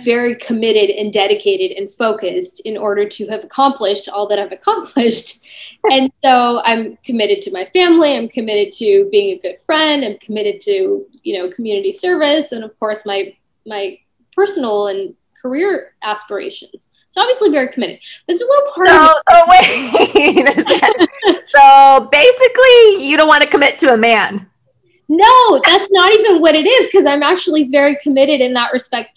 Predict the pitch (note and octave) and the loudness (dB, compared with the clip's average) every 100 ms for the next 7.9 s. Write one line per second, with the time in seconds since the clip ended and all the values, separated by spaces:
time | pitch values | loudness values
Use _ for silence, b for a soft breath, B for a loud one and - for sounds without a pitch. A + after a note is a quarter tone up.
0 | - B4 G#4 A3 G3 G#3 B B B _ | -6 0 2 2 -2 -4 B B B _
1 | C#4 C#4 C4+ C4 A3+ _ E4+ A4 F4 B3+ | -2 0 0 -4 -8 _ 0 2 2 0
2 | - _ _ _ _ _ - D4+ - - | -4 _ _ _ _ _ -4 -4 -4 -8
3 | C4+ C4+ C#4 D4 D#4 - C4+ B3+ B3+ - | -4 -4 -2 -2 -4 -4 -8 -6 -8 -8
4 | C4 B3+ A#3 A3 A3+ - D#4 B3 A3 G#3+ | -6 -6 -8 -10 -12 -6 -4 -2 -4 -8
5 | - A3 A#3 G#3 G#3 A3+ A3 G#3+ G3+ F#3+ | -12 -14 -10 -8 -8 -10 -10 -8 -8 -8
6 | E3+ - _ - - _ _ _ _ - | -12 -18 _ -20 -20 _ _ _ _ -10
7 | G#3 G3+ G3 F#3+ F#3 D#4 C#4 F#3 - | -8 -4 -4 -4 -6 -4 -4 -6 -10